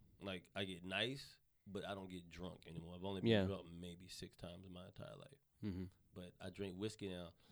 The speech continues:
Speaker 1: Then, <clears throat> for my thirty-eighth birthday, I was like, "I gotta do something different." I'm not a party person. I don't throw parties 'cause I grew up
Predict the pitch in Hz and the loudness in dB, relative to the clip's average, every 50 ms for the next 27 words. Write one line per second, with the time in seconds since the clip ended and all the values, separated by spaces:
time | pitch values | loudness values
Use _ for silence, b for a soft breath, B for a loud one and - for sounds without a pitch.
0 | B B B B B B _ - 110 131 160 165 151 139 127 120 117 123 - - | B B B B B B _ 2 8 10 12 12 12 12 10 8 6 0 -6 -6
1 | _ - - - - - - - - - 87 85 87 - - - - - - _ | _ 4 8 12 12 12 12 12 12 10 6 0 -6 -14 -18 -20 -20 -20 -20 _
2 | _ _ _ - - 110 110 104 98 95 - 127 127 123 117 107 107 110 107 107 | _ _ _ -4 -2 2 2 2 2 2 4 4 6 6 6 6 8 12 12 12
3 | - 120 117 110 - 98 90 87 87 92 98 - - - - - - - - - | 12 12 10 6 2 0 0 0 -2 -2 -6 -10 -14 -18 -20 -20 -20 -20 -20 -20
4 | - - - - 101 92 92 87 92 95 92 87 85 85 82 - - 92 85 85 | -20 -20 -14 -10 -8 -6 -6 -4 -4 -4 -4 -4 -6 -8 -10 -10 -10 -10 -8 -8
5 | 80 82 87 85 - 87 85 - - _ _ _ _ _ _ _ _ _ - - | -8 -6 -8 -8 -8 -10 -14 -16 -18 _ _ _ _ _ _ _ _ _ -20 -20
6 | - - - - - 98 101 101 95 90 - - 95 92 90 87 - 92 90 87 | -20 -20 -20 -12 -4 -2 0 0 0 0 0 0 0 0 0 -2 -4 -4 -4 0
7 | 80 85 101 104 101 - 92 82 - - 87 87 85 87 82 - - - 92 87 | 0 2 2 0 0 -2 -6 -6 -4 -2 -2 -2 -2 -4 -6 -10 -10 -10 -10 -10
8 | 85 - b b b b b b b b b b b b b b _ _ _ _ | -12 -14 b b b b b b b b b b b b b b _ _ _ _
9 | - - _ _ _ - 143 131 127 120 110 98 | -20 -20 _ _ _ -4 -2 0 2 4 2 4